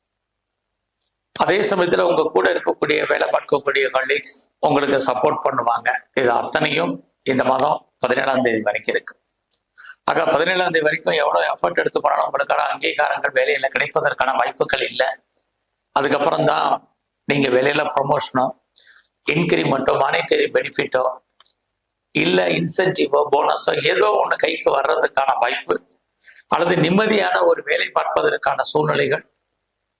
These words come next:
இது அத்தனையும் இந்த மாதம் பதினேழாம் தேதிக்கு அப்புறம் இருக்கு. So, இந்த அவசரம் இருந்தாலுடைய, அவசியம் இருந்தாலுடைய கடன் வாங்காதீங்க. ஏதாவது சர்ஜரி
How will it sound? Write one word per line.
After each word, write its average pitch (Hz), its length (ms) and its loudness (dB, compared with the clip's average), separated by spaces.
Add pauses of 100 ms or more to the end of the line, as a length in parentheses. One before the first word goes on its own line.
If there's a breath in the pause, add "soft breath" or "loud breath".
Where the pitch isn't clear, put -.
(100)
இது 131 220 0
அத்தனையும் 165 880 -2 (360)
இந்த 139 260 0
மாதம் 135 300 0
பதினேழாம் 139 440 -2
தேதிக்கு 120 340 -2
அப்புறம் 110 240 0
இருக்கு. - 500 -4 (680)
So, - 180 -4
இந்த - 260 0
அவசரம் 175 640 2
இருந்தாலுடைய, 156 580 0
அவசியம் 151 540 -2
இருந்தாலுடைய 135 440 -2
கடன் 143 320 -2
வாங்காதீங்க. 127 540 0 (1400 loud breath)
ஏதாவது 180 560 2
சர்ஜரி 185 340 0